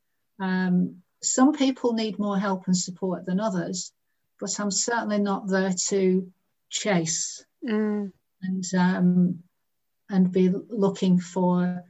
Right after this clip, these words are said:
Speaker 1: people to come in. I, I don't do what I do for the money
Speaker 2: Mm.
Speaker 1: and,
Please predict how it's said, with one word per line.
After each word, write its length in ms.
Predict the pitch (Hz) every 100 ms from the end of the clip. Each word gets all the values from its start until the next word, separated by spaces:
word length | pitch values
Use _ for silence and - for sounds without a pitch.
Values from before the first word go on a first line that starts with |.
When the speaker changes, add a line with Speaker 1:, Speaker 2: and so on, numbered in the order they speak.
| _ _ _
Speaker 1:
people 300 | 196 185 185
to 140 | 190
come 220 | 185 185
in. 320 | 180 170 180 175 _
I, 220 | 196 196 185
I 140 | 202
don't 580 | 196 240 254 - 185 -
do 300 | 220 226 214
what 260 | 180 180 185
I 140 | 175
do 460 | 180 180 170 180 175 -
for 300 | - 185 180
the 80 | 190
money 420 | 190 175 170 - _ _ _
Speaker 2:
Mm. 220 | 247 214 190
Speaker 1:
and, 240 | 185 185